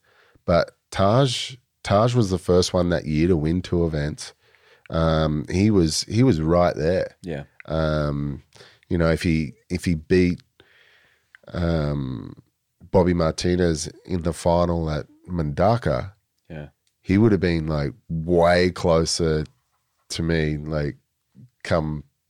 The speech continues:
Speaker 1: come Brazil. It would have been way harder to win. Um, and people don't realize that. Like, it was, it was so close be-, between us. And then, yeah, just sure enough,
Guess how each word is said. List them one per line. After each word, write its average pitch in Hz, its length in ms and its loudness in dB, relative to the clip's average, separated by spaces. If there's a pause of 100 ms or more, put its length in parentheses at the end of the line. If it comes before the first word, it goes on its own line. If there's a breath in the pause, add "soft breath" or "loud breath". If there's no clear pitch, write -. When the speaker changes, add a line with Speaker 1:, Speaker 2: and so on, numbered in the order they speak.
(140)
Speaker 1:
come 78 240 -2
Brazil. 82 420 4
It 76 60 0
would 82 120 0
have 78 60 0
been 78 220 -4
way 80 240 0
harder 76 320 -4
to 71 80 -6
win. 80 420 -2 (600 soft breath)
Um, 78 500 0 (500)
and 87 160 0
people 120 220 6
don't 80 220 0
realize 87 460 0
that. - 220 -10 (180)
Like, 76 200 -8 (840)
it 69 280 -2
was, 80 280 2
it 92 120 -2
was 87 180 2
so 95 480 2
close 90 380 0
be-, 80 140 -4 (300)
between 87 460 -4
us. - 380 -8 (480 soft breath)
And 82 180 0
then, 78 380 0 (140)
yeah, 80 260 0
just - 280 -8 (160)
sure 82 420 0
enough, 76 500 -6